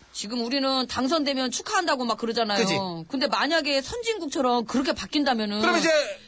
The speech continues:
Speaker 2: 서로 막 위로하고
Speaker 1: <laughs>
Speaker 2: 막 위로주 마시면서 "사 년만 버텨. 사 년은 금방 가. 괜찮아." 이러면서 서로 당선돼서 안 됐다고 막 측은해하고, 응?
Speaker 1: 원래는 진정한 봉사가 진정한 명예인데.
Speaker 2: 그러니까 말이다.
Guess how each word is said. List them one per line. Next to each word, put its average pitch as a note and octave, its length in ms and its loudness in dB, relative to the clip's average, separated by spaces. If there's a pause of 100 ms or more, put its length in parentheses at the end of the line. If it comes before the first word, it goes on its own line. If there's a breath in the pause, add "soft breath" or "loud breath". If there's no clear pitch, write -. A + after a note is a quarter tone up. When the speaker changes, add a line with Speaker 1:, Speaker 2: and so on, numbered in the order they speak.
Speaker 2:
서로 C#4+ 240 -8
막 C4 140 0
위로하고 F#3 720 -2
Speaker 1:
<laughs> F#3 440 -10
Speaker 2:
막 D#3 140 -4
위로주 F3+ 540 -4
마시면서 C#3+ 560 -8 (580 soft breath)
"사 - 260 -4
년만 A#2 520 -4
버텨. G2+ 640 -2
사 - 160 -6
년은 G#2+ 180 -4
금방 A2 280 -2
가. A2+ 140 0
괜찮아." - 600 -6
이러면서 C4 640 2 (480 soft breath)
서로 C#4 480 2
당선돼서 B3 720 -2
안 A#3+ 120 0
됐다고 A3 340 -6 (260)
막 - 120 -6
측은해하고, - 480 -2 (480)
응? G4+ 100 -10 (400 soft breath)
Speaker 1:
원래는 B3 500 -2
진정한 C4+ 580 -2
봉사가 A#3 600 -2
진정한 A#3 560 0
명예인데. F#3+ 580 -2
Speaker 2:
그러니까 D#3+ 360 -4
말이다. D#3+ 360 -4